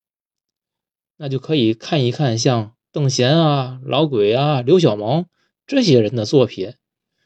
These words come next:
在那里面，他就不再是单纯的英雄叙事，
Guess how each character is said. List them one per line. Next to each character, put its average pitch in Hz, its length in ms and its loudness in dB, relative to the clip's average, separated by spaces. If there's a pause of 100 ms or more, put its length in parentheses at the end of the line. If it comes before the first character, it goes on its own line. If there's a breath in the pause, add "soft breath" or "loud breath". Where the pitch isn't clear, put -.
(200)
在 202 160 -2
那 277 180 2
里 104 160 -2
面， 107 340 -10 (160)
他 156 200 -4
就 147 180 2
不 123 180 -4
再 139 240 2
是 127 200 -4
单 151 340 -2
纯 131 180 -10
的 117 140 -2
英 185 260 2
雄 104 220 -8
叙 - 180 -10
事， 104 300 -8